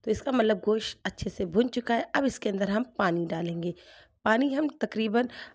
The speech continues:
आधे गिलास से ज़्यादा डालेंगे बस गलने के लिए, इससे ज़्यादा हमें सालन नहीं चाहिए। तो बस इतना डाल के हम इसमें लगा देंगे सीटी।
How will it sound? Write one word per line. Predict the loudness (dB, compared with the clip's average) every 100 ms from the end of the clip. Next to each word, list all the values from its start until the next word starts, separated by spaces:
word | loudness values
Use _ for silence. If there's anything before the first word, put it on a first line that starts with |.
| 4
आधे | 8 8
गिलास | 8 4 4
से | 0
ज़्यादा | 0 2 4 4
डालेंगे | 2 2 2 0
बस | 0 -2 2
गलने | 2 4 2
के | 0 -6
लिए, | -6 -6 -8 -10 _ _ _ _
इससे | -6 0 2
ज़्यादा | 4 4
हमें | 2
सालन | 2 2 4 2
नहीं | 2 0
चाहिए। | 0 0 0
तो | 0
बस | -2 -4 -6 -14
इतना | -8 -2 -2
डाल | 2 4 4
के | 2 -2
हम | 0 0
इसमें | 0 0
लगा | 0 0 -2
देंगे | -2 -2 -4
सीटी। | -6 -6 -6 -6